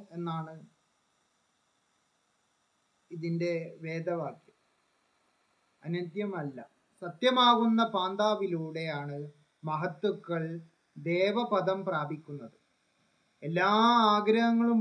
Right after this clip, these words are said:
പൂർത്തീകരിച്ച് പരമസത്യത്തെ പ്രാപിക്കുന്നത് സത്യത്തിലൂടെ മാത്രമാണ്.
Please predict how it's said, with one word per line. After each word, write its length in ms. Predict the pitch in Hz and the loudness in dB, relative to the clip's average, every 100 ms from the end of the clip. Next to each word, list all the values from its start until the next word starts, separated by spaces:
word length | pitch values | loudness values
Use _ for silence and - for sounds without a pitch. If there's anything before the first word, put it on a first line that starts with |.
| 196 | 4
പൂർത്തീകരിച്ച് 960 | 190 175 220 214 202 170 151 - 135 139 147 _ _ _ | 2 2 2 2 2 0 -4 -10 -14 -14 -14 _ _ _
പരമസത്യത്തെ 880 | 165 165 202 233 220 196 208 202 220 220 | -2 2 4 4 2 0 0 0 2 2
പ്രാപിക്കുന്നത് 840 | 214 175 175 196 - 185 160 147 156 175 _ _ - | 2 0 0 -2 -4 -6 -6 -8 -12 -14 _ _ -6
സത്യത്തിലൂടെ 1000 | 170 - 208 214 208 208 214 220 226 233 196 | -4 0 -2 0 0 2 2 2 4 2 2
മാത്രമാണ്. 580 | 175 165 165 147 117 | -4 -6 -8 -8 -12